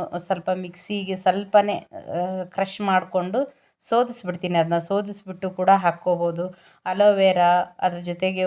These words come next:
ಎಗ್ ವೈಟ್, ಆಮೇಲೆ ತುಂಬ ಹಣ್ಣಾಗಿರೋಂಥ ಬನಾನಾ, ಈ ಥರದ್ದೆಲ್ಲ ನಾವು ಪ್ಯಾಕ್ ಹಾಕೋದ್ರಿಂದ ತುಂಬ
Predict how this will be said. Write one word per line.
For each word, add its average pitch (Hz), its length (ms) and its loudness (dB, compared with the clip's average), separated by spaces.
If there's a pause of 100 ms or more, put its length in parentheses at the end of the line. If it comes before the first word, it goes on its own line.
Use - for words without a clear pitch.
(200)
ಎಗ್ 185 280 0
ವೈಟ್, 190 720 2 (380)
ಆಮೇಲೆ 196 260 -4
ತುಂಬ 196 420 2
ಹಣ್ಣಾಗಿರೋಂಥ 196 920 4
ಬನಾನಾ, 175 920 4 (300)
ಈ 208 80 -10
ಥರದ್ದೆಲ್ಲ 214 600 4
ನಾವು 208 260 2
ಪ್ಯಾಕ್ 190 380 4
ಹಾಕೋದ್ರಿಂದ 180 540 2
ತುಂಬ 220 680 -2